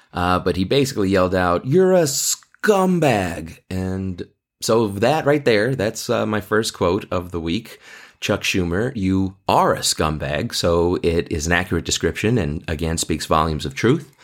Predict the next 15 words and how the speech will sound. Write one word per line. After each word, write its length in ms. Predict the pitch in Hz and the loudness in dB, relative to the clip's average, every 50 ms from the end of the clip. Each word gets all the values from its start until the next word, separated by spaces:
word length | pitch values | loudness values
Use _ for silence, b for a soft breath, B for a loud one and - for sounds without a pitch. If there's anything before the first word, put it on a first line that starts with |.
| B B B B B B B B B B B B - | B B B B B B B B B B B B -2
And 400 | 117 113 110 107 107 104 104 95 | 0 2 4 4 4 2 2 2
my 500 | 98 95 98 95 95 95 95 95 98 - | 4 4 4 4 4 4 4 2 2 0
second 560 | - - - 139 143 143 - 135 113 92 - | 0 0 2 2 2 2 2 0 0 0 0
quote, 480 | - - - 82 69 76 101 104 - - | -4 -2 0 2 2 2 0 0 -4 -12
probably 840 | - - 120 143 165 170 180 175 143 135 123 127 120 110 110 110 113 | -6 -2 0 2 2 2 2 0 0 0 2 2 4 4 2 2 2
my 320 | - 98 92 87 90 90 82 | 2 2 2 2 2 2 0
favorite, 640 | - - - 120 82 78 73 73 71 76 85 - | -4 -2 0 0 0 0 0 -2 -2 -2 -2 -4
comes 300 | - - 95 101 104 95 | -2 -2 0 0 0 -2
from 240 | - - 95 95 95 | 0 0 0 0 0
the 160 | 95 92 90 | 0 0 -2
British 440 | 85 - 104 110 107 110 110 - - | 0 2 2 2 4 2 0 -2 -8
Prime 440 | - - 107 104 104 104 101 98 101 | -4 0 2 2 2 2 2 2 4
Minister, 560 | 127 143 139 117 - - - 65 67 78 98 | 4 4 2 2 0 -2 -2 -2 0 0 0
who 160 | 101 95 95 | 0 -2 -4
says, 640 | 90 - - 120 143 135 95 78 95 120 127 - - | -4 0 2 2 4 4 2 0 0 -2 -4 -6 -6